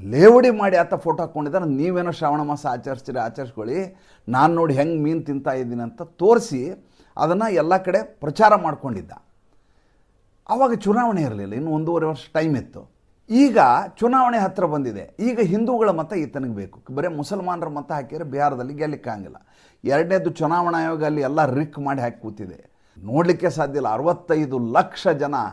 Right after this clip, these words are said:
ಮತದಾರರು ಹೆಸರು, ಮತದಾರರ ಡುಪ್ಲಿಕೇಟ್ ಹೆಸರುಗಳು, ಮೃತರಾದವರು, ವಲಸೆ ಹೋದವರು,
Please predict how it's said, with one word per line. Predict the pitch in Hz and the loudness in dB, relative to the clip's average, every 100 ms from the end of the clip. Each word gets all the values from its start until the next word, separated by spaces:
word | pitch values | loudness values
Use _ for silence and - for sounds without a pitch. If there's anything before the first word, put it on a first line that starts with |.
| - _ _ _ 127 | -14 _ _ _ -4
ಮತದಾರರು | 139 160 151 160 151 143 170 160 131 107 _ _ _ | 0 2 6 6 6 2 0 -2 -4 -8 _ _ _
ಹೆಸರು, | 131 123 151 127 107 104 | -6 0 2 2 -2 -4
ಮತದಾರರ | 131 147 139 143 139 135 135 120 98 - 95 110 | -4 -4 2 4 4 2 0 0 -4 -14 -14 -4
ಡುಪ್ಲಿಕೇಟ್ | 127 139 175 170 131 | -2 0 2 2 2
ಹೆಸರುಗಳು, | 127 127 120 120 120 120 | -4 -4 -4 -2 0 -2
ಮೃತರಾದವರು, | 113 120 131 147 135 120 117 120 120 120 117 110 - | -4 -6 -2 0 2 0 -4 -2 -2 -2 -4 -6 -8
ವಲಸೆ | 123 170 - | -2 -2 -2
ಹೋದವರು, | 143 131 120 120 120 113 | -4 -4 -4 -6 -6 -8